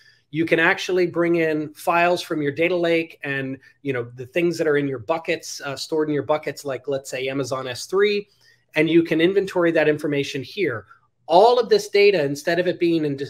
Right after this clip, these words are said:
in separate environments, is under one lakehouse architecture. And it's all backed by, uh, low-cost object stores.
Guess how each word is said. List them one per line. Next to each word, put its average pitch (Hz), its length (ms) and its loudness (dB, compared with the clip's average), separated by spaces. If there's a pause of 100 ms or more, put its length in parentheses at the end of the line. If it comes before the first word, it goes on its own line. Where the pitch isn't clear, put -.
in 139 180 -2
separate 180 500 -2
environments, 139 680 -4
is 131 120 -6
under 147 220 0
one 156 280 0
lakehouse 151 520 -4
architecture. - 720 -12 (400)
And 139 100 0
it's 139 160 -2
all 165 360 4
backed 160 360 -2
by, 127 460 -6 (300)
uh, 127 180 -12
low-cost 147 560 -2
object 127 340 -10
stores. - 500 -16